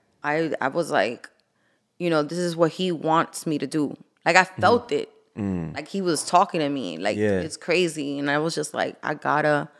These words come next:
Speaker 1: I gotta make him proud."
Speaker 2: Got you. So,
Speaker 1: So
Speaker 2: so
Speaker 1: I was like, "You know what? If I don't," I was like, "I have to take that chance. I have to take that risk." If you don't take risk in life, and you have to
Speaker 2: Fact.
Speaker 1: fight through your fears. Like, I was just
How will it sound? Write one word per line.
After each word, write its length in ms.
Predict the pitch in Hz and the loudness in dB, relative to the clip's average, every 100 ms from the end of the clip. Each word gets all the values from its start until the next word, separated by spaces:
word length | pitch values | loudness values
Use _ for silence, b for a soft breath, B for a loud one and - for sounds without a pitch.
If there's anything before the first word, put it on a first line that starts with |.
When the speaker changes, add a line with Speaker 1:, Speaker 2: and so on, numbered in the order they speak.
| b b b b b b | b b b b b b
Speaker 1:
I 80 | 165 | 2
gotta 260 | 196 202 185 | 6 6 6
make 240 | 180 160 | 4 2
him 160 | 165 156 | -2 -2
proud." 460 | 139 113 - - - - | -2 -2 -4 -12 -12 -2
Speaker 2:
Got 380 | 98 92 - | 2 2 0
you. 120 | - 95 - _ | -8 -12 -16 _
So, 380 | - - 110 98 | 0 6 6 6
Speaker 1:
So 60 | - | 2
Speaker 2:
so 280 | - 110 139 | 4 6 6
Speaker 1:
I 20 | |
was 140 | 185 | 4
like, 260 | 185 156 - | 4 2 0
"You 80 | 190 | 2
know 120 | 202 | 4
what? 420 | 208 214 214 - - b b b | 6 8 6 2 -14 b b b
If 140 | 175 190 | 0 4
I 100 | 233 | 6
don't," 260 | 233 214 - _ b b b - _ _ - - - | 6 2 -4 _ b b b -20 _ _ -20 -20 -6
I 80 | 202 | -2
was 140 | 226 | 2
like, 200 | 202 180 - - _ _ _ _ _ _ 170 | 4 2 -2 -20 _ _ _ _ _ _ 2
"I 60 | |
have 160 | 220 202 | 4 4
to 80 | 190 | 2
take 200 | 190 170 | 0 2
that 160 | 151 | 0
chance. 380 | - 147 80 - - | 0 -4 -6 -4 0
I 60 | |
have 160 | 196 185 | 2 2
to 80 | 180 | 0
take 180 | 175 180 | -4 0
that 140 | 160 | 0
risk." 200 | 151 - | -2 -4
If 80 | 185 | 0
you 60 | 220 | 4
don't 140 | 262 | 6
take 160 | 262 185 | 6 4
risk 260 | 190 - | 2 0
in 80 | 196 | 2
life, 200 | 190 185 | 2 4
and 100 | 185 | 2
you 60 | 180 | 2
have 140 | 202 | 2
to 80 | 185 | 0
Speaker 2:
Fact. 120 | 147 | 0
Speaker 1:
fight 280 | 220 196 - | 2 2 0
through 100 | 185 | -2
your 140 | 175 165 | 0 0
fears. 460 | - 151 82 - | 0 -2 -2 2
Like, 240 | 175 160 - | 4 6 6
I 100 | 202 | 6
was 260 | 220 175 - | 6 4 2
just 280 | 156 156 | -2 -4